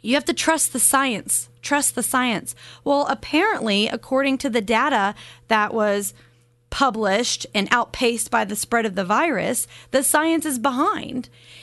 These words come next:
And so everything that we were told to do back in twenty twenty is a big question mark.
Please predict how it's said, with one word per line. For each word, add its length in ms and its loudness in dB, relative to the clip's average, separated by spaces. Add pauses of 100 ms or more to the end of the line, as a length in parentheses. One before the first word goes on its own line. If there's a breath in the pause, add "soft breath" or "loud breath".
(120 loud breath)
And 140 2
so 140 0
everything 520 2
that 160 0
we 140 0
were 160 -2
told 400 0
to 100 -4
do 360 0
back 260 0
in 100 -2
twenty 340 -4
twenty 380 0
is 120 -2
a 60 0
big 400 -2 (120)
question 520 -2
mark. 360 -6